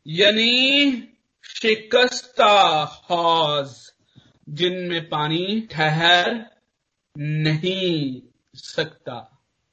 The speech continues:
जिनमें पानी ठहर नहीं सकता। मुझ आबे, this is a very close to the physical situation of Judah। जो यरूशलेम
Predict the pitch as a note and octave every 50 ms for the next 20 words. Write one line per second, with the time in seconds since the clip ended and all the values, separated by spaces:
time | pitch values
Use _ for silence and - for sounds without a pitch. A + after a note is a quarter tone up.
0 | - C#3 D3 E3 E3+ F3 F3+ E3+ E3+ E3 D#3+ _ - - D#3+ D#3+ - D#3+ D#3 D#3+
1 | E3 E3+ E3+ E3+ E3 D#3+ C#3+ C#3 - - _ _ _ _ _ _ _ - F#3 E3
2 | D#3 D#3 D#3 D3+ D3 C#3 - - _ _ _ _ _ _ - D#3 D#3+ D#3 D#3 D3+
3 | D#3+ E3 E3+ D3+ C3 B2+ - _ _ _ _ _ - - - D3 - - - B2+
4 | B2 - _ _ _ _ _ _ _ _ _ _ _ _ _ _ _ _ _ _
5 | _ _ _ _ _ _ _ _ _ _ - - G3+ A3+ A3+ G#3+ F3 G3 F3+ F3
6 | E3+ E3+ F#3+ G3+ G#3 - - - _ _ _ _ - - A#3+ C4+ D#4+ E4+ E4 E4
7 | E4+ D#4 - - - D#4 C4 G#3 F3 F3 F3+ G#3 G#3+ A#3 B3+ B3+ A#3+ A3+ - _
8 | _ _ - - A3 G#3 G3+ G#3 G#3+ A3+ A#3+ A#3 - B3 A#3 G#3+ G#3 - - -
9 | G#3 G3 A3 A#3 A#3 B3 B3 A#3+ - C#4 A#3+ - B3+ B3+ B3 A#3+ - C4 B3 B3+
10 | A3+ A3+ F#3 G3 A3 A3+ A#3+ C4 C#4 - - _ _ _ _ _ _ _ _ _
11 | _ _ _ _ _ _ _ - E3 E3 E3 G#3 G#3 G#3+ G#3+ G#3 - - - G3
12 | F3 G3 G#3 B3+ B3 - C#4+ C#4 C4+ C#4 C#4 C#4+ C#4+